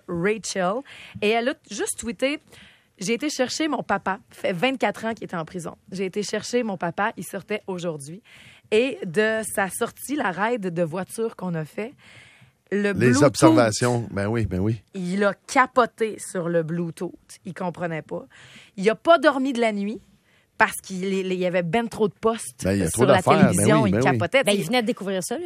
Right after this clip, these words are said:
Speaker 2: Ouais.
Speaker 3: C'était
Speaker 1: Ben,
Speaker 3: une naissance à nouveau.
Speaker 1: il a connu la télévision, mais là, il dit, « Voyons, l'offre, ça a pas de bon sens, ça a pas de bon sens. Faut, je, je veux tout écouter. » Euh, il dit, euh, il y a, mettons, aujourd'hui, il a fait, «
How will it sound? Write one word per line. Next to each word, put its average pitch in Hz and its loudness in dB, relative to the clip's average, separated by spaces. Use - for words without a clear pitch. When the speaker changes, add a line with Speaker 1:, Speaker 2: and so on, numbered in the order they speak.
Speaker 2:
Ouais. 208 2
Speaker 3:
C'était 208 4
Speaker 1:
Ben, 202 0
Speaker 3:
une 196 0
naissance 208 -2
à 190 -2
nouveau. 180 -4
Speaker 1:
il 196 4
a 196 4
connu 220 4
la 214 2
télévision, 190 -4
mais 190 -2
là, 233 2
il 185 -6
dit, « 160 -12
Voyons, 196 -2
l'offre, 180 -2
ça - -10
a 135 -14
pas 170 -10
de 156 -12
bon 160 -14
sens, 240 -6
ça 208 -6
a 180 -8
pas 190 -8
de 165 -6
bon 156 -4
sens. 262 -4
Faut, 196 -8
je, 165 -6
je 160 -2
veux 170 -2
tout 185 -12
écouter. » - -10
Euh, 214 4
il 208 -8
dit, 214 -4
euh, 233 -2
il 202 -4
y 196 2
a, 214 4
mettons, 190 0
aujourd'hui, 202 -4
il 254 -2
a 202 -4
fait, « 208 -6